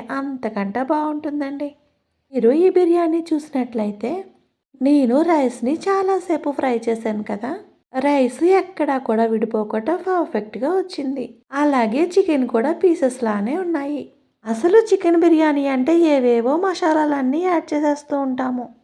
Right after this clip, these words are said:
అలా కాకుండా నేను చేసిన ఈ విధంగా ఒకసారి ట్రై చేసి చూడండి.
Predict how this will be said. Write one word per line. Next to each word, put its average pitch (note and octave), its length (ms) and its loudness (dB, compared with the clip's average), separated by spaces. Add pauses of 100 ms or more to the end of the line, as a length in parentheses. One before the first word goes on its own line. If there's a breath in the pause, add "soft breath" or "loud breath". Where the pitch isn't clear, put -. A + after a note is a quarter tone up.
(120)
అలా C#4 260 2
కాకుండా F#4+ 560 2
నేను E4 380 4
చేసిన F4 340 2
ఈ D#4 180 2
విధంగా D4 420 0
ఒకసారి D#4 500 0
ట్రై E4 260 2
చేసి F#4+ 300 -2
చూడండి. F4 460 -4